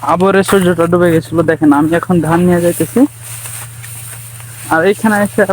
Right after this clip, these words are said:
বুঝতে পারলাম যে আসলে তখন এটা সূর্য ডুবে নাই, আবরে just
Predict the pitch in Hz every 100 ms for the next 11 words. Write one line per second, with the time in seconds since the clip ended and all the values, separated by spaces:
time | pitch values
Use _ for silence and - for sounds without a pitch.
0 | 180 196 - 202 180 180 170 170 - 175
1 | 170 165 175 170 175 175 170 165 175 175
2 | 156 147 156 156 170 160 165 160